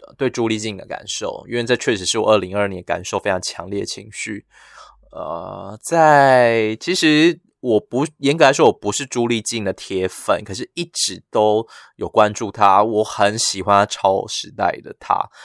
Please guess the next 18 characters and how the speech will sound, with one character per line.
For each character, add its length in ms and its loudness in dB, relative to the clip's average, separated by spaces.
然 120 -2
后 60 -4
后 120 6
来 80 6
她 140 6
的 220 -2
出 340 -8
专 300 2
辑 200 -10
的 160 -20
第 140 -6
一 40 -6
张 220 2
我 80 -2
也 60 -4
很 140 -8
喜 240 -10
欢。 320 -4